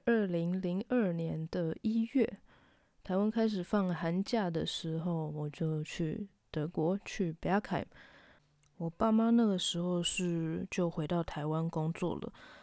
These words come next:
所以只有我一个人待在轰爸轰妈家。我就在德国待了半年啦，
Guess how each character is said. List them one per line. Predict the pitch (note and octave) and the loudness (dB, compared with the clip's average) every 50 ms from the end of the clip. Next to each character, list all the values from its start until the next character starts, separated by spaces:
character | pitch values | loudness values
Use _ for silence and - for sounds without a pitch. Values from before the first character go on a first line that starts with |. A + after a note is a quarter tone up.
| - - | -18 -12
所 | - - G#3 | -2 4 4
以 | G#3 F#3+ | 4 4
只 | F3+ - - F3 E3+ | 4 0 -2 0 2
有 | E3+ F3 F3+ | 2 4 2
我 | F#3 F3+ E3+ D#3 C#3+ | 2 0 0 -2 -2
一 | C#3+ D#3 E3+ | -2 -2 -2
个 | - F3+ | 0 0
人 | E3 D#3 D3+ D3 D3 D3+ | 0 2 0 0 -2 -2
待 | - D#3 D3+ | -2 -2 -2
在 | D#3 - E3+ D#3 D#3 | -2 -2 -2 -2 -2
轰 | D3+ D3+ D3+ | -2 -2 -2
爸 | D3+ - D3+ D3 | -2 -2 -2 -2
轰 | D3 D3 C#3+ | -2 -4 -4
妈 | C#3+ C#3+ C#3+ C#3+ | -4 -4 -6 -8
家。 | C#3+ - - D3 C#3+ D3+ D#3+ - _ _ _ _ _ _ _ _ _ _ _ - | -8 -8 -8 -8 -8 -8 -12 -14 _ _ _ _ _ _ _ _ _ _ _ -10
我 | - E3 | -10 -6
就 | - G3+ G#3 | -2 -2 0
在 | G3+ A3 G#3+ G3+ | 2 2 2 2
德 | - F#3 F3+ | 2 0 0
国 | - G3+ G3+ | 0 0 0
待 | - G#3+ G#3+ A3 G#3+ | 0 0 0 2 2
了 | G3+ G3 | 0 0
半 | - A3 G#3+ G#3 | 2 2 2 2
年 | F#3+ F3 F3 F3+ | 2 2 0 0
啦， | F#3+ G3+ G#3 G#3 G#3 G#3 G#3 G#3+ | 0 2 2 2 2 2 0 -2